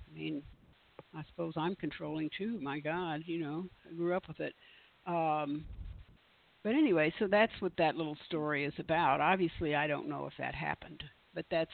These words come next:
something that might have happened. Or it just sort of, it, the idea is to reflect the fact that my grandmother was overbearing and my mother hated her.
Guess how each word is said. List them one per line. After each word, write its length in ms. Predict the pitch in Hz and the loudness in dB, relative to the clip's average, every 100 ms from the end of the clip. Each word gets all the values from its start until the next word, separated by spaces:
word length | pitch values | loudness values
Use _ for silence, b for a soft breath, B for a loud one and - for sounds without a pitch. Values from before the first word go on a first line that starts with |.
| - | -4
something 400 | 151 - 139 147 | -2 0 0 0
that 260 | 113 98 | -2 -6
might 320 | 156 151 247 | -2 0 0
have 80 | 269 - | 0 -6
happened. 440 | - - 156 220 - b b b _ _ - | -12 -8 -6 -6 -8 b b b _ _ -6
Or 400 | 165 156 139 110 - | -2 0 0 -2 -4
it 160 | 175 165 | -4 0
just 160 | 208 - | -2 0
sort 220 | 190 170 | 2 2
of, 80 | 151 151 - | 2 -2 -8
it, 100 | 165 | -2
the 120 | 170 | 2
idea 380 | 156 170 185 175 | 2 2 2 2
is 60 | 160 - | 0 -4
to 80 | |
reflect 720 | 147 135 - 240 226 151 147 - - - - - - _ _ - | -4 -4 -6 -4 0 0 -2 -8 -18 -20 -20 -20 -20 _ _ -14
the 80 | 170 | -2
fact 300 | 180 147 - | 2 2 0
that 100 | 147 | -2
my 180 | 156 151 | -2 -2
grandmother 640 | 170 180 190 165 147 147 | 2 4 4 4 0 -2
was 160 | 156 151 - | -4 -6 -4
overbearing 840 | 160 160 151 170 185 143 139 165 | -4 -2 0 2 4 4 2 2
and 120 | 147 | 2
my 160 | 151 147 | 0 0
mother 560 | 147 170 165 147 156 - _ _ _ - 240 - - - - | 0 0 0 0 -2 -6 _ _ _ -18 -12 -12 -12 -14 -6
hated 300 | 180 190 143 | -2 -2 -4
her. 200 | - | -6